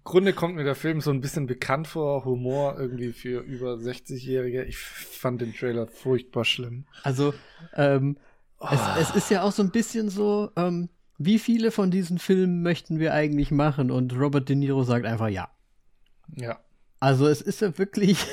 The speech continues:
Speaker 2: <laughs> das ist so wie Bad Granddad oder wie der heißt, ne?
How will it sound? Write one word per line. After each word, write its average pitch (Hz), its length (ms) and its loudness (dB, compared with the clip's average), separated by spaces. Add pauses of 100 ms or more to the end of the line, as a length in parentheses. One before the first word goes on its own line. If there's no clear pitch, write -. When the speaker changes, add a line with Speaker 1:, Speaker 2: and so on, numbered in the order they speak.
(480)
Speaker 2:
<laughs> - 580 -2
das 151 160 0
ist 196 140 2
so 170 160 4
wie 165 200 2
Bad 156 360 2
Granddad 202 680 0 (220)
oder 175 240 -2
wie 185 100 -2
der 180 160 0
heißt, 190 380 -4
ne? 170 240 -2